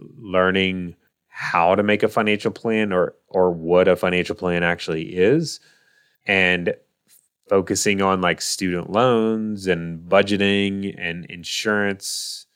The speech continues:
and, like, basics of estate planning. Those are good, like, knowledge-based topics to focus on early career. Now, let's say you're established further along,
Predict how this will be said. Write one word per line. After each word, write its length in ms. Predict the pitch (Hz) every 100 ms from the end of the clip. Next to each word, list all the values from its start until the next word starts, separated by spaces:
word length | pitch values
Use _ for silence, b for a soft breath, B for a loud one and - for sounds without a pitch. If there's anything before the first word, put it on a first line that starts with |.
| _ _ _ _
and, 260 | - 85 82
like, 340 | 80 - -
basics 480 | 87 85 95 - 90
of 100 | 80
estate 360 | - 90 90
planning. 360 | - 98 101 101
Those 220 | 107 123
are 60 | 107
good, 280 | 98 95 90
like, 220 | 82 -
knowledge-based 1600 | 82 85 90 95 90 - - _ _ _ - 90 92 - - - _ -
topics 440 | 90 - 90 -
to 100 | 87
focus 360 | - 95 95 101
on 360 | 95 92 92 _ _ _
early 260 | 98 92 92
career. 380 | - 92 92 - b b b b b
Now, 240 | 95 90 90
let's 160 | 95
say 80 | 101
you're 140 | 82 78
established 560 | - 95 95 98 90
further 340 | - 90 82 82
along, 560 | 82 85 95 92 92